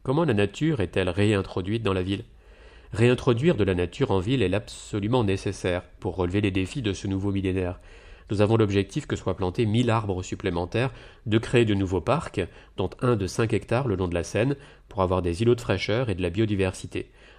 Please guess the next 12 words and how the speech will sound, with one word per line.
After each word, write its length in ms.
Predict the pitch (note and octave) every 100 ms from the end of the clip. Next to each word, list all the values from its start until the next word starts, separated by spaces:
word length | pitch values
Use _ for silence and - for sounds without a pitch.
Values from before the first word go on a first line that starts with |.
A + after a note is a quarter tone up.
| -
Nous 80 | G#2+
travaillons 360 | - G#2 G#2+
aussi 240 | G#2+ G2+ C#3
sur 140 | -
le 80 | G2
recyclage 540 | F2+ A2+ A2+ A2+ G#2+
des 80 | F#2+
déchets 500 | F#2 F2+ - C#3+ E3 - -
et 120 | A#2+
les 80 | A#2
mobilités 480 | G#2 F#2+ F#2+ F#2 F#2
douces 320 | F#2 C#3 -